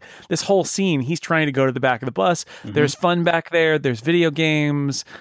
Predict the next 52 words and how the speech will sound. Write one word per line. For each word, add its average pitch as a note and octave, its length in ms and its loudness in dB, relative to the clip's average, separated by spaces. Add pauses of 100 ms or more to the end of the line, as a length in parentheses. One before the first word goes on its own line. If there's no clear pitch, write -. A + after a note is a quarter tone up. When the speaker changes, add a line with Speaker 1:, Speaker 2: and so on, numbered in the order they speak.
(140)
Speaker 1:
They're, C3 280 2
they're C#3+ 220 0
drinking. D3+ 640 0
They're, B2+ 280 0
uh, A#2+ 220 2 (300)
they're, C3 300 0
uh, A#2+ 240 2
they're B2+ 160 -2
hanging C#3+ 280 0
out C#3 140 2
with C3+ 180 0
the, B2+ 240 -2
with C#3 140 -4
the C3+ 60 -4
groupies. C#3+ 680 2 (260)
And C#3+ 180 0
he's E3+ 340 2
with D3 140 -2
her D3+ 220 0
in D3 80 0
the C3+ 60 -4
front D3 220 -2
of C#3+ 80 -2
the C3+ 80 0
bus C3 580 0 (260)
wearing D3+ 360 2
this C#3 180 0
awful D3 380 2
sweater. C#3+ 720 2
And C#3+ 300 -2
then, B2+ 440 -2 (160)
and C#3 160 -6
then B2+ 280 2
she's C#3+ 240 0
like, D3+ 140 2
"Well, G3 120 2
you F#3 180 2
said G#3+ 300 -2
you G3 80 -2
wanted F3 280 0
to D#3+ 80 2
read. E3 340 2
You D#3+ 60 -4
can E3 120 -2
just D#3 160 -2
read D#3 160 2
up D#3 120 0
here D3+ 160 2
with D3 180 0
me." D#3 280 2
She's C#3 200 -2
like, C#3 180 0